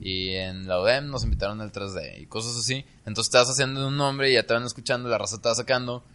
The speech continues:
Y luego, pues, en el medio, eh, brincamos ya a venir a tocar a Barrio Antiguo. Y ahí conocimos varias racillas, también nos buscó raza por Facebook de que, "Eh, vengan a tocar a tal lado".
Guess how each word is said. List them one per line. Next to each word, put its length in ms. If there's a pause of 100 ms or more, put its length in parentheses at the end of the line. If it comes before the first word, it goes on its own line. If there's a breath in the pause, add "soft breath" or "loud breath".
(400 soft breath)
Y 80
luego, 520 (140)
pues, 360
en 200
el 220
medio, 520 (680)
eh, 280
brincamos 600
ya 400
a 60
venir 200
a 80
tocar 200
a 20
Barrio 240
Antiguo. 360 (640 soft breath)
Y 60
ahí 100
conocimos 480
varias 300
racillas, 460
también 240
nos 100
buscó 540
raza 320
por 160
Facebook 360
de 140
que, 240
"Eh, 60
vengan 280
a 160
tocar 260
a 40
tal 300
lado". 180